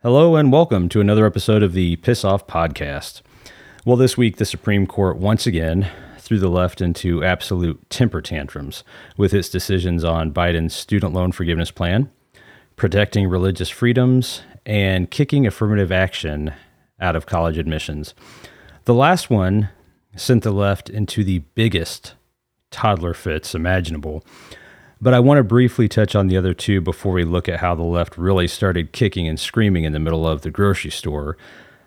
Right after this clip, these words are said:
because they didn't get a toy. So the student loan forgiveness plan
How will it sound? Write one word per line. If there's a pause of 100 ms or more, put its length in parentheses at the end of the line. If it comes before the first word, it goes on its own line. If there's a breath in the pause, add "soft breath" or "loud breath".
(180 loud breath)
because
they
didn't
get
a
toy. (800 loud breath)
So
the
student
loan
forgiveness
plan